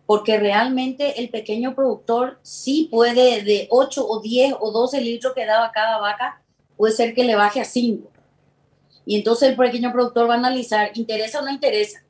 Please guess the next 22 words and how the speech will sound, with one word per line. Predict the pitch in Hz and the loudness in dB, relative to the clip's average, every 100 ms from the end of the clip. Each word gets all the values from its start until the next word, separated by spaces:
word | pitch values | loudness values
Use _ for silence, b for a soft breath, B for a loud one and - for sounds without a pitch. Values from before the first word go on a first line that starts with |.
| - | -20
Eso | 180 190 | -18 -6
ya | 202 | -2
es | 208 | -2
decisión | 214 214 202 202 | -2 -8 -12 -8
de | 208 | 0
cada | 196 185 - | 4 4 2
uno, | 160 139 | -6 -8
¿verdad? | 131 147 - _ _ _ _ _ _ | -6 -8 -8 _ _ _ _ _ _
En | - 247 | 2 4
la | 240 | 6
grande | 254 262 294 349 | 6 4 2 -2
industria, | 339 311 240 - 269 311 - _ _ _ _ _ _ _ _ | -2 -4 -4 -2 -2 -2 -10 _ _ _ _ _ _ _ _
o, | 220 | 2
bueno, | 240 226 214 190 | 2 2 -4 -8
o | |
sea, | 185 214 190 | -4 0 2
en | |
los | 190 | 0
grandes | 185 214 269 302 | 2 0 0 0
productores | 294 277 240 240 | 0 0 0 0
o | 262 | 0
medianos, | 294 269 214 208 240 | 0 -2 -2 -2 -4